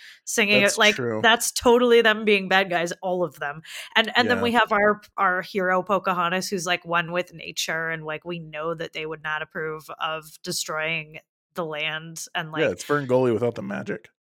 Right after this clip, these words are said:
Speaker 1: That's the whole story. She's like, "You have to, like, listen to the colors of the wind and, like, respect
Speaker 2: <laughs>
Speaker 1: nature." Like, they are totally the bad guys, like, in
Speaker 2: No,
Speaker 1: every
Speaker 2: they are. I'm
Speaker 1: respect.
Speaker 2: not, yeah,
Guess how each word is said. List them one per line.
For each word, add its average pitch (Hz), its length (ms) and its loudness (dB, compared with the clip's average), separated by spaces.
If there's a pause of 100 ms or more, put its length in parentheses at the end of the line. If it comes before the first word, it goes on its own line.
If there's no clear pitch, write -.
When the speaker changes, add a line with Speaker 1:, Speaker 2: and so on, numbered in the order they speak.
(280)
Speaker 1:
That's 202 300 0
the 220 100 -2
whole 214 300 2
story. 202 640 2
She's 208 300 -4
like, 202 220 0
"You 185 60 0
have 185 180 0
to, 202 80 -4
like, 185 200 0
listen 185 300 -4
to 196 80 -4
the 190 80 -2
colors 180 400 -2
of 190 80 -4
the 180 80 0
wind 185 340 0
and, 180 120 -4
like, 170 200 -2
respect 180 560 -4
Speaker 2:
<laughs> - 0 -
Speaker 1:
nature." 180 460 0
Like, 180 240 0
they 190 160 2
are 220 160 6
totally 196 440 0
the 170 60 -8
bad 160 280 -2
guys, 190 360 -4
like, 185 280 -2
in 196 100 -4
Speaker 2:
No, - 80 -10
Speaker 1:
every 202 300 4
Speaker 2:
they 165 100 8
are. 165 240 4
I'm 127 140 4
Speaker 1:
respect. - 20 -2
Speaker 2:
not, 151 220 4 (400)
yeah, 123 200 4